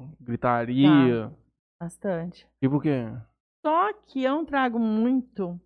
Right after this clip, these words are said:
Speaker 2: porque
Speaker 1: É mais
Speaker 2: é, é
Speaker 1: difícil, né?
Speaker 2: muito ele-, muito, muito, muito, muito específico. Muito espe-, então, o que eu trago mais, assim, uma noite bem específica de rock,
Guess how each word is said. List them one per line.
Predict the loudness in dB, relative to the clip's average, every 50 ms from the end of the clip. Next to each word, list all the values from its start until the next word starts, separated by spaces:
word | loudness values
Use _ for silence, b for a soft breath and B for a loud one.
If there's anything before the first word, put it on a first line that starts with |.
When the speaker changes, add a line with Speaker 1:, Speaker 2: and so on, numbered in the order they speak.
| _ _
Speaker 2:
porque | -8 -4 -2
Speaker 1:
É | 2
mais | 2 4 4
Speaker 2:
é, | 4
é | 2
Speaker 1:
difícil, | 0 -2 -2 -2 2 2 2 2 2 2
né? | 0 0
Speaker 2:
muito | 0 0 -2 -4 -4 -6
ele-, | -6 -6 -6 -10 _ _
muito, | -8 -6 -4 -2 -2 -4 -4 -6 -10 -12 -12 -6 -4
muito, | -2 -2 -2 -2 -4 -4 -4 -4
muito, | -4 -4 -4 -4 -6 -8 -10 -10 -10 -8 -6
muito | -6 -6 -6 -8
específico. | -10 -12 -12 -12 -12 _ -12 -12 -12 -14 _ -14 -14 -14 -14 -18 -20 _ -8
Muito | -6 -4 -4 -4 -6
espe-, | -8 -12 -16 b b b b
então, | _ -6 -4
o |
que | -2 -2
eu | -2
trago | 0 0 0 -2 -2 -4
mais, | -4 -4 -4 -4 -2 -2 -4 -4 -4
assim, | -6 -8 -10 -10 -8 -6 -4 -2 -2 -2 -2 -4 -6 -8 b b b b b -8
uma | -4 -2 -2 0
noite | 0 0 0 0 -2 -4 -8 -10
bem | -8 -8 -8 -8 -8 -10
específica | -14 -12 -10 -8 -8 -8 -10 -14 -10 -4 -4 -4 -4 -4 -6 -8 -8 -8
de | -6 -6
rock, | -2 0 2 4 4 4 2 0 -4 -8 -12 -12